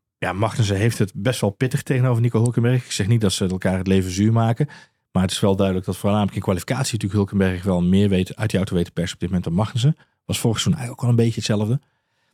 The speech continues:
Nou, het zou natuurlijk zuur zijn als we de, de sympathieke Deen verliezen. Maar tegelijkertijd, eh, als ik even kijk naar de prestaties van, eh,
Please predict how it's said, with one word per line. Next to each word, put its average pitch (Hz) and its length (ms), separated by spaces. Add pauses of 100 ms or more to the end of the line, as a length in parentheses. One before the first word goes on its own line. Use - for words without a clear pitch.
(120)
Nou, 117 140
het - 100
zou 131 120
natuurlijk 127 120
zuur 175 200
zijn 147 140
als 127 140
we - 60
de, 110 400
de 107 100
sympathieke 107 420
Deen 104 240
verliezen. 107 360
Maar 147 80
tegelijkertijd, 107 640 (420)
eh, 107 160
als 107 100
ik 107 100
even 101 180
kijk 104 180
naar 101 100
de 90 60
prestaties - 500
van, 98 200
eh, 90 220